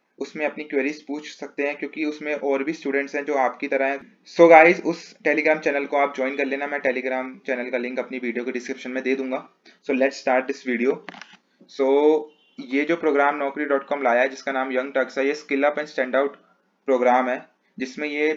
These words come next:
बीस लाख का cash prize आपको दे रहे हैं और top one percentile को merit certificates देंगे। So इसका enroll कैसे करना है उसका link मैं आपको description में दूंगा और यहाँ enroll for free पे आप click करोगे तो आपका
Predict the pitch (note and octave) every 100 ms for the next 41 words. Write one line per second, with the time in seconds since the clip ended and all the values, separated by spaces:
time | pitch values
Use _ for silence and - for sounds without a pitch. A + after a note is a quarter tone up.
0 | C3 C#3 - C#3 C3 D3+ C#3 C3+ - C#3
1 | C#3 B2+ - C3 B2 B2 C#3 D3 - C#3+
2 | C#3 C#3 C#3+ C#3+ C#3 C3 C3 C3 B2+ B2+
3 | B2+ D#3 D#3 - _ C3+ B2 C#3+ C#3 B2
4 | C3 C3+ C#3 - G#2+ G2 F#2 _ _ _
5 | _ C3+ C3+ - C#3+ B2+ C3+ C#3 C#3+ D3
6 | C#3 C#3 D3+ D3+ C3 C#3+ C3+ C#3 C#3+ C#3
7 | C3 - C#3+ C3+ C3+ - C#3 C3+ C3 C3
8 | C#3+ D3+ C#3+ C#3+ C3+ C#3 B2 B2+ B2+ C3+
9 | C3+ B2 A2+ B2+ A#2+ B2 A#2+ A#2+ A#2 B2+
10 | D3 B2 C#3+